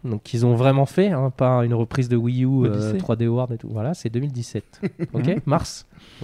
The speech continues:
Speaker 1: Donc ça fait, euh, ça fait beaucoup trop. J'ai
Speaker 2: Mhm.
Speaker 1: pas envie de compter. Non, ça fait quatre ans, on va presque là, au moins. En mars, ça fera quatre ans. Mais c'est beaucoup trop.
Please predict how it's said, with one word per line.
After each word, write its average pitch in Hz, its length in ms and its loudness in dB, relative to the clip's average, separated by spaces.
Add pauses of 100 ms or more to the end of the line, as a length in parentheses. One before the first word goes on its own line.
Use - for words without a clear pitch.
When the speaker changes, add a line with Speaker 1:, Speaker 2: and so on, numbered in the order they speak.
(120)
Speaker 1:
Donc 113 160 -6
ça 113 160 -2
fait, 160 280 0
euh, 107 280 0 (520)
ça - 140 -8
fait - 100 -6
beaucoup 151 220 -2
trop. 247 240 -6 (380)
J'ai 127 80 -2
Speaker 2:
Mhm. 120 60 -2
Speaker 1:
pas 147 80 -2
envie 143 60 -2
de - 40 -12
compter. 139 300 -8 (580)
Non, 180 80 0
ça 175 100 -2
fait 202 80 -2
quatre - 300 -4
ans, 262 140 2
on - 20 2
va 214 100 4
presque 233 320 -4
là, 240 140 -4 (280)
au 147 80 -2
moins. 208 200 -4 (240)
En 143 80 -2
mars, 202 340 0
ça 156 80 -4
fera 143 160 -2
quatre - 280 -4
ans. 202 160 -6 (760)
Mais - 60 -20
c'est - 180 -14
beaucoup 90 240 -10
trop. 403 300 -2